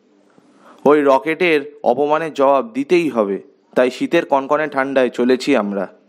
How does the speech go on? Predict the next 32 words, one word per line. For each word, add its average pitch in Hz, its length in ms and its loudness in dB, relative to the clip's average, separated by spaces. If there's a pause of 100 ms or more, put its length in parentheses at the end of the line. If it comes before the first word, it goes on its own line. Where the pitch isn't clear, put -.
(440)
ভোরের 160 300 4
আধার 151 320 0
কেটে 143 360 -2
সবে 135 500 0 (260)
পূব 135 200 2
দিক 165 200 0
ফর্সা 127 400 0
হচ্ছে। - 440 -6 (580)
হোঁতকাকে 170 440 0
আর 165 120 0
চেনা 131 280 0
যায় 107 220 0
না। 98 160 -10 (360)
মাথায় 131 340 0
গামছা 139 360 0
জড়ানো, 104 420 0 (340)
গোঁফ 139 280 2
দাড়ি 131 260 2
লাগিয়েছে, 120 640 -2 (220)
পরনে 131 300 2
একটা 139 340 -2
চেক - 340 -6
কাটা 135 220 2
লুঙ্গি, 113 420 -4 (680)
গায়ে 147 200 4
ধূসো 135 360 -2
চাদর, 107 400 0 (520)
আর 127 180 4
বাঁকে 123 420 -2
খেজুর 131 420 0
রসের 120 300 2
হাঁড়ি। 107 320 -2